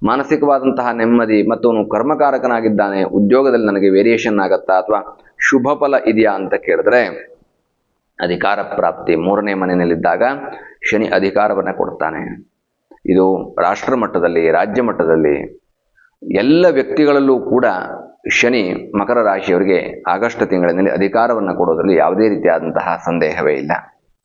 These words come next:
ಐದು ಮತ್ತು ಹತ್ತನೇ ಮನೆ ಅಧಿಪತಿಯಾಗಿರ್ತಕ್ಕಂತಹ ಶುಕ್ರ ಆರನೇ ಮನೆಯಿಂದ ಏಳನೇ ಮನೆಗೆ ಹೋಗ್ತಾರೆ.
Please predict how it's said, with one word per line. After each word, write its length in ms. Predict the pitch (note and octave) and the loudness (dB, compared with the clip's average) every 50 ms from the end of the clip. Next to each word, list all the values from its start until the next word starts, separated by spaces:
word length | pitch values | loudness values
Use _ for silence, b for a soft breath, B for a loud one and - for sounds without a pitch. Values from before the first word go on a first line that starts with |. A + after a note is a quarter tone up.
| - _ - G2+ | -20 _ -2 0
ಐದು 260 | A2+ C#3 C#3+ D#3+ D#3 | 0 2 2 2 2
ಮತ್ತು 240 | D3+ C#3+ - - C#3 | 2 0 0 -2 -2
ಹತ್ತನೇ 400 | A#2 B2+ A#2 - - D3 C#3+ C#3 | -2 -2 -6 -4 -4 -2 -2 0
ಮನೆ 140 | C3+ C3 C3 | 0 0 0
ಅಧಿಪತಿಯಾಗಿರ್ತಕ್ಕಂತಹ 1160 | B2+ B2+ A#2 B2+ A#2+ A#2+ B2+ B2 B2 B2 B2 - - A#2 - B2 A#2+ A#2 G#2+ A#2+ A#2+ A#2+ A2+ | 0 0 0 0 0 2 2 2 0 -2 -4 -4 -6 -4 -2 -2 -4 -4 -4 -6 -4 -4 -4
ಶುಕ್ರ 320 | A2 - A#2 A2 - A#2+ | -2 -2 -4 -2 0 -2
ಆರನೇ 520 | A#2+ - - G2 G#2 A2+ A#2+ B2+ B2 B2 B2 | -2 0 0 0 0 2 0 0 -2 0 0
ಮನೆಯಿಂದ 320 | A#2+ A#2 A#2 A#2 A#2 A2+ | 0 0 0 0 0 0
ಏಳನೇ 340 | G#2+ G2+ G#2+ A2+ A2+ A#2 A#2 | 0 2 2 0 2 0 0
ಮನೆಗೆ 240 | A2+ A2 A2 G#2 G2 | -2 0 -2 0 0
ಹೋಗ್ತಾರೆ. 600 | A2 G#2 F#2+ G#2 A2+ G#2+ G#2 G#2 G2+ G2 F#2 | -2 -4 -4 -2 -2 -2 0 0 0 0 -2